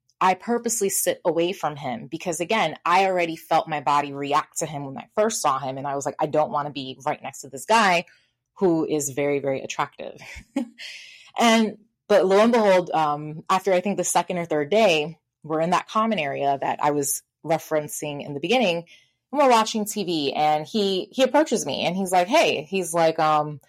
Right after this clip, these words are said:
"where are you from? I notice you don't have an accent," because obviously I don't have a Kentucky accent. And I'm like, "Oh, I'm, I'm from New York."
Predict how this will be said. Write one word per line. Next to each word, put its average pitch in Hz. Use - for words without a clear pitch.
"where 190
are 269
you 285
from? 214
I 139
notice 160
you 175
don't 156
have 151
an 156
accent," -
because -
obviously 160
I 139
don't 165
have 170
a 165
Kentucky 143
accent. -
And 208
I'm 202
like, 190
"Oh, 208
I'm, 202
I'm 202
from 202
New 175
York." 208